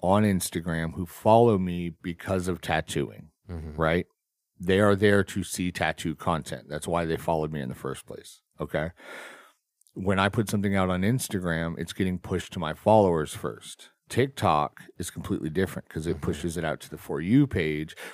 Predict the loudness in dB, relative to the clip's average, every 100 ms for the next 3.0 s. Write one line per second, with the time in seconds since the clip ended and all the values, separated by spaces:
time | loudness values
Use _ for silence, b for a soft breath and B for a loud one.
0 | -4 -2 -2 -2 -2 -2 0 -2 0 2
1 | 2 0 -4 -4 -4 -4 -4 -6 -8 -12
2 | _ _ _ -4 -2 -2 -2 -2 -2 -2